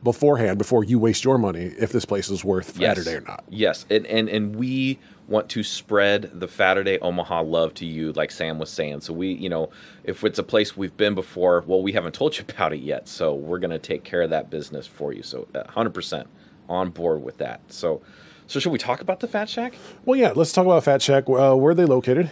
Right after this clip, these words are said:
Speaker 2: Uh, okay, so they're, they're up off of North thirtieth, uh, sitting up in what used to be the No Frills Plaza, uh, right next to Little Caesars and Mickey D's
Speaker 1: It's on the
Speaker 2: and
Speaker 1: border of Florence. It's so far north Omaha.
Speaker 2: It is. It is. You have your choice of trying to get there. You can take, uh,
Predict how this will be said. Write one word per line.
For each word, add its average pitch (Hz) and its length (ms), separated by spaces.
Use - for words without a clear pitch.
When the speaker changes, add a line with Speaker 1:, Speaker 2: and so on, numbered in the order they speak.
Speaker 2:
Uh, 139 300
okay, 143 300
so 117 220
they're, 147 260
they're 139 260
up 156 160
off 139 200
of 110 80
North 117 300
thirtieth, 139 640
uh, 95 280
sitting - 260
up 127 140
in 113 180
what 117 160
used 113 200
to - 40
be 120 160
the 95 220
No 98 180
Frills 117 240
Plaza, 127 560
uh, 85 480
right 104 180
next 113 200
to 101 100
Little 104 220
Caesars 110 800
and 82 280
Mickey 90 200
D's 98 640
Speaker 1:
It's - 100
on 123 120
the 92 80
Speaker 2:
and 78 80
Speaker 1:
border 98 300
of 73 80
Florence. 73 460
It's - 140
so 80 120
far 71 280
north 67 240
Omaha. - 340
Speaker 2:
It 120 160
is. 120 300
It 110 160
is. 110 180
You 127 80
have 123 220
your 131 100
choice 123 340
of 101 60
trying 110 280
to 98 40
get 101 240
there. 101 220
You 98 140
can 92 140
take, 98 380
uh, 82 240